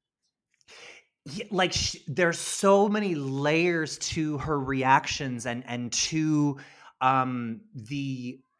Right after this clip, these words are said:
just, it's, and it's so difficult to watch. Like, the, the, the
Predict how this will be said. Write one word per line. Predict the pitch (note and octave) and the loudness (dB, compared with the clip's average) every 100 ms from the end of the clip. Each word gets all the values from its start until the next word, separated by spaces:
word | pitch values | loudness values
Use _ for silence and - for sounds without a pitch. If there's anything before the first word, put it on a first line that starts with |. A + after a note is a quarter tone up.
| - _ _ | -20 _ _
just, | - G#3+ G3+ - - - | -4 0 0 -2 -8 -6
it's, | F3 - - | -6 -6 -2
and | F3+ E3 | 0 0
it's | C#3 | -2
so | - - C4 D#3 | -6 4 6 6
difficult | A#2+ A#2 A2+ - F#2+ | 4 -2 -4 -6 -12
to | - | -10
watch. | F2+ F2 D#2+ - - | -8 -6 -6 -6 0
Like, | C3 B2 - - - _ | 2 0 -8 -20 -20 _
the, | C3 D#3+ D#3 D#3 | -4 -2 -2 -4
the, | A2+ D3+ C#3+ C#3 | -6 -4 -4 -6
the | A#2 | -4